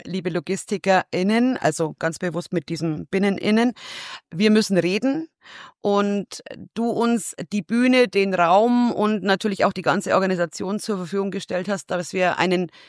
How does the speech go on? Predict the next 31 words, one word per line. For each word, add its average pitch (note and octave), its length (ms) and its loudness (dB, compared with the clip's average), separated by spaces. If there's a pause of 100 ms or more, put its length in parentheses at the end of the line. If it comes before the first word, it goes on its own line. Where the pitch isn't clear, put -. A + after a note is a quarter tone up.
(180)
wunderbaren G3 680 4
Tag F3 400 2
mit G3 260 0
über G3 380 0
einhundert G3 760 2 (140)
Frauen G#3 720 0 (160)
aus F#3+ 220 2
der G#3 100 -2
Logistik F#3 420 -6
gestalten D3 460 -4
konnten. D3 420 -6 (920)
Das G3 200 0
war F#3 200 6
einfach G#3 260 0
eine F#3+ 220 0
ganz, F#3 340 0
ganz G3+ 400 -2 (280)
tolle G3+ 280 4
Erfahrung. G3 540 2
Also F3 160 0
es E3 100 -8
war D#3+ 200 2
natürlich D#3+ 420 -4
viel F3+ 240 -2
Aufwand, G3 400 0
viel F#3+ 160 -2
Organisation D#3+ 560 -2
im D#3 100 -2
Vorfeld. A3+ 560 0 (400)
Wir F#3 240 6
hatten F#3+ 460 2